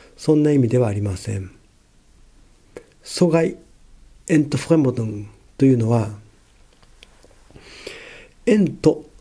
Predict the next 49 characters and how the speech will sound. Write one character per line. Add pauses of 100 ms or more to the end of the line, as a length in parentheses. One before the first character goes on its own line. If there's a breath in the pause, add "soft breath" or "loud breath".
(180)
と
い
う
の
は (260)
向
こ
う
へ、 (840 soft breath)
フ
レ
ム
ド
ン
グ (140)
と
い
う
の
は (500)
見
慣
れ
な
い
も
の
に
な
る
こ
と。 (2250)
つ
ま
り、 (380)
疎
外 (240)
と
い
う
言
葉
の (280)
元
々
の
意
味
は、